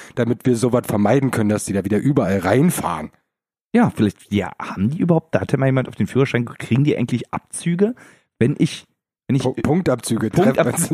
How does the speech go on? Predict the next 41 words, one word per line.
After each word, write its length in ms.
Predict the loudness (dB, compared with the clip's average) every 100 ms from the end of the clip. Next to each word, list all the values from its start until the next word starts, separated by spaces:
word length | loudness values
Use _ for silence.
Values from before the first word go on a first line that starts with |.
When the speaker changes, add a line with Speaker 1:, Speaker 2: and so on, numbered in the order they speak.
| -6
Speaker 1:
<laughs> 120 | -4
keine 300 | 0 2 2
zehn 280 | 0 0 2
von 180 | 2 0
Speaker 2:
<laughs> 0 |
Nee, 560 | 0 0 -2 2 2 4
nee, 120 | 4
nee, 140 | 2
so, 140 | 0 -2
so, 120 | -2
so 140 | -2
ein 100 | -2
Flensburg. 560 | 0 2 0 -2 -4 -6 -12 -4
Wird 140 | 0
mir 80 | 2
dann 100 | 2
der 120 | 0
Führerschein 460 | -2 -2 0 -2 -2
eigentlich 380 | -2 -2 -2
weggenommen? 580 | -4 0 0 2 -2 -6 _ _ _ _ _ _ _ _ _ -2
So, 120 | 0 2
wird 340 | -2 -2 2
da 60 | 2
erstmal 360 | 2 0 0
so, 120 | 2 0
Moment, 340 | 2 2 0
also 200 | -2 0
bevor 340 | -2 2 0
es 80 | 2
hier 380 | 2 2 2 0
zwecks, 540 | -8 -2 -2 -2 -12 -6
äh, 500 | 0 2 2 2 2
äh, 60 | 0 -2
Tod, 360 | 0 2 0 -2 -18 _
äh, 220 | 0 0 2
vors 260 | -2 -2
Gericht 340 | -2 -2 -2 0
geht, 280 | 2 0 -6 -18 -16 -18 -20 _ _ _ _ _ -2
erstmal 340 | -2 0 0
Idiotentest 800 | 0 0 0 2 0 -2 -4 -4
machen. 380 | -6 -6 -10